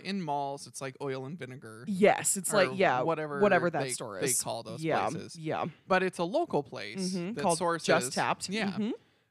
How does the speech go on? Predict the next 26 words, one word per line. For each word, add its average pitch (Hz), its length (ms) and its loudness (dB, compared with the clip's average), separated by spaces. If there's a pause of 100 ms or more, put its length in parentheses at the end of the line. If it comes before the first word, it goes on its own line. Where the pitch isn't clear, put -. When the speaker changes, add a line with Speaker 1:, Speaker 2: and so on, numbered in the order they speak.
Speaker 1:
And, 165 600 -2
uh, 151 380 -2
so 175 160 -6
they 175 160 -4
sell, 170 360 0
uh, 147 260 -4
like, 135 240 -10 (600)
every 202 280 2
kind 160 260 -2
of 143 80 -4
oil 143 300 0
you 127 100 -8
can 139 160 -12
even 131 180 -8
imagine. 135 460 -6
Speaker 2:
Oh 175 400 6
my 143 380 -6
God. - 100 -20 (480)
Speaker 1:
But 254 320 -2 (140)
Speaker 2:
Oh 170 100 -12
my 143 120 -16 (100)
Speaker 1:
they 147 120 -6
Speaker 2:
God. - 80 -14
Speaker 1:
also 156 460 -6
have, - 400 -16 (440)
like, 143 340 -8